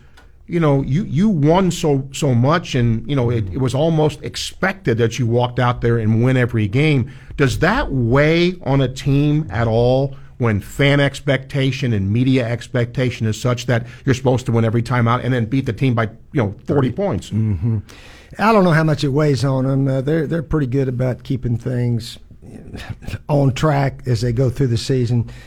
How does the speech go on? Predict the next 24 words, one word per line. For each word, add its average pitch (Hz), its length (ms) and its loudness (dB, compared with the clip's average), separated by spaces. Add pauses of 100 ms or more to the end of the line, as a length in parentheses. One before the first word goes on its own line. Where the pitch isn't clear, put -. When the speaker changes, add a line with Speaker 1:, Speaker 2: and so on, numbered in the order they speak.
Speaker 2:
And 123 420 -2
Dabo, 131 640 0 (360)
gosh, 117 420 -2
uh, 110 260 0 (640)
how 135 140 2
many 147 120 2
games 131 340 0
in 123 160 -2
a 120 60 2
row 131 260 0
have 117 100 -2
they 101 120 -2
won 113 340 0
now? 131 240 -2
I 120 40 0
know 117 140 -2
they 120 100 -4
won 117 220 0
fifteen 135 480 -2
in 123 80 4
a 117 60 2
row 131 160 2
last 123 440 -2
year. 110 200 0